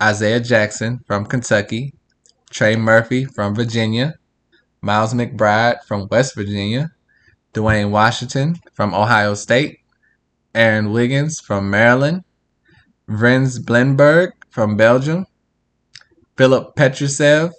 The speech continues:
from Serbia slash Gonzaga, and Juhan Begarin, Begarin, Juhan Begarin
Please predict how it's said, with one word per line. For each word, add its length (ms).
from 240
Serbia 640
slash 420
Gonzaga, 640
and 220
Juhan 580
Begarin, 680
Begarin, 600
Juhan 720
Begarin 580